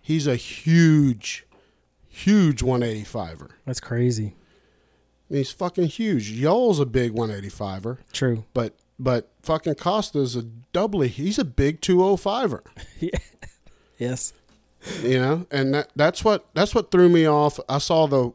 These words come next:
Speaker 1: the, whatever, you know, the California will release what they weigh in on fight night also. They released that today. So we know what everyone weighed in at the weigh-ins.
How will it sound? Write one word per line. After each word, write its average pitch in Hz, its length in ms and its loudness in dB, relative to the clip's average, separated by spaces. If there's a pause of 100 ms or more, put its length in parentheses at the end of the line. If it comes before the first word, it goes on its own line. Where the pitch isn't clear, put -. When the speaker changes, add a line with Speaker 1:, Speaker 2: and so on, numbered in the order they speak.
Speaker 1:
the, 117 460 -2 (260)
whatever, 135 480 0
you 131 120 0
know, 131 120 4
the 127 220 2 (100)
California 151 640 4
will 127 200 0
release 123 440 -2
what 131 180 -2
they 123 120 0
weigh 120 340 -2
in 120 160 -2
on 113 160 -2
fight 120 360 -4
night 127 240 -2
also. 123 360 0
They 131 140 0
released 117 380 -4
that 123 200 -2
today. 113 460 -6 (640)
So 131 140 -2
we 123 80 2
know 139 120 2
what 165 120 4
everyone 147 320 2
weighed 139 260 4
in 135 320 2 (180)
at 120 140 -6
the 117 60 -4
weigh-ins. 113 680 -2